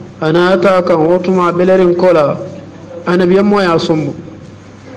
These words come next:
Birma ya sumbu. An yasunu ta'ala sawt.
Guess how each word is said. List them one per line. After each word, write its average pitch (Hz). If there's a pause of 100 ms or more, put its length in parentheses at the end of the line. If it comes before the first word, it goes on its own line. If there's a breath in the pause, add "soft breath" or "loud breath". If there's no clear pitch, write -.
(1200)
Birma 254
ya 220
sumbu. 196 (960)
An 156
yasunu 208
ta'ala 196
sawt. 156